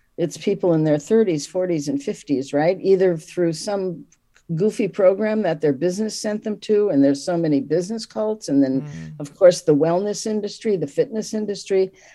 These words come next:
Speaker 1: And, you know, cults want people who have skills, who pot-, who perhaps have money, who have connections, who they can bring in either as n-, more recruits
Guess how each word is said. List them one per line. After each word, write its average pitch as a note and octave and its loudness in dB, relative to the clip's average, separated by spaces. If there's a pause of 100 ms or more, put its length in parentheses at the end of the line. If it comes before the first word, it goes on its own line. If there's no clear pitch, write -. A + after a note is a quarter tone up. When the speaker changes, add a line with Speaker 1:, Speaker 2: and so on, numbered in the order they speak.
(360)
Speaker 1:
And, E3+ 2 (480)
you G3 0
know, D3+ 6
cults C#4 0
want F#3+ -4
people G#3+ 0
who E3 2 (260)
have D#3 -2
skills, F#3 2 (280)
who E3+ -2
pot-, E3+ -10
who E3+ 2
perhaps D3+ 2
have D3 0
money, D#3+ 2 (340)
who F#3 2
have E3+ 2
connections, B3 2
who D#3+ -2
they D#3 4
can D#3 0
bring D3+ 0
in E3+ -2
either E3 0
as C#3+ 0 (100)
n-, E3+ 0
more E3 2
recruits F3 -4